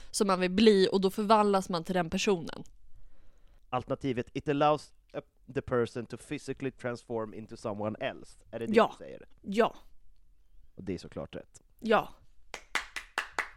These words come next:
Speaker 1: Tack.
Speaker 2: I suppose that's not bad for sni-, a sniveling first year. Tell me, what does a bezoar do? Vad gör en besoar?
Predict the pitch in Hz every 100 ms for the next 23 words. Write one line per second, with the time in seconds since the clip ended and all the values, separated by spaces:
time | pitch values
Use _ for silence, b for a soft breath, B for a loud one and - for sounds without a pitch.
0 | - - - - - - - 214 180 180
1 | 202 202 170 - 156 139 143 - - -
2 | 139 135 - 127 - 101 120 113 110 110
3 | - 113 113 - - - - - 127 139
4 | - 123 - - - 127 143 156 147 143
5 | - 120 107 - 110 90 82 - _ _
6 | - 143 120 90 - - - 135 151 -
7 | 123 120 - - 107 - 139 135 - 139
8 | 127 120 95 107 107 80 - - - -
9 | - _ _ _ _ _ _ _ _ _
10 | _ _ _ _ - _ - 113 120 110
11 | 107 98 92 87 101 - 107 82 69 64